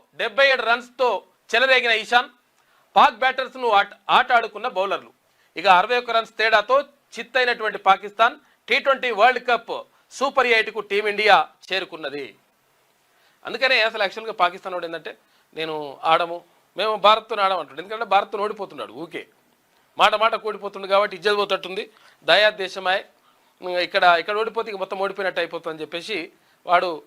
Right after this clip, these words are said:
ఏమనంటే బాంబులేసుడు లేకపోతే ఉగ్రవాదులను పంపించుడు తప్ప ఇక ఇటువంటి ప్రతిభ కనపరచడంలో కానీ లేకపోతే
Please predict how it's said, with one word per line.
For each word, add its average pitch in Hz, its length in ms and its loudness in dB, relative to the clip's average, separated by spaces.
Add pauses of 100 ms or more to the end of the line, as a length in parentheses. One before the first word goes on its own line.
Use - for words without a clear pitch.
ఏమనంటే 220 540 0
బాంబులేసుడు 214 580 0
లేకపోతే 202 360 -8
ఉగ్రవాదులను 196 500 0
పంపించుడు 180 360 -8
తప్ప 123 220 -6 (760)
ఇక 196 60 -8
ఇటువంటి 214 420 -2
ప్రతిభ 214 340 -2
కనపరచడంలో 214 680 -2
కానీ 180 220 -2
లేకపోతే 202 640 -6